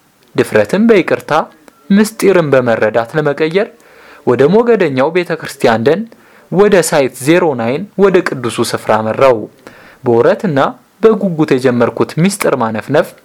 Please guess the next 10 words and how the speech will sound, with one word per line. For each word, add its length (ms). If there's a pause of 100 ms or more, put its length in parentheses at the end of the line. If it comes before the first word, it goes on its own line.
(440)
እንዴት 340
ያለ 300 (140)
ዋጋ 320
እንዳስከፈለኝ 800
አስቤ 360 (680)
«ሲያንሰኝ 580
ነው» 140
አልኩ። 320 (460)
በምን 340
ምክንያት 420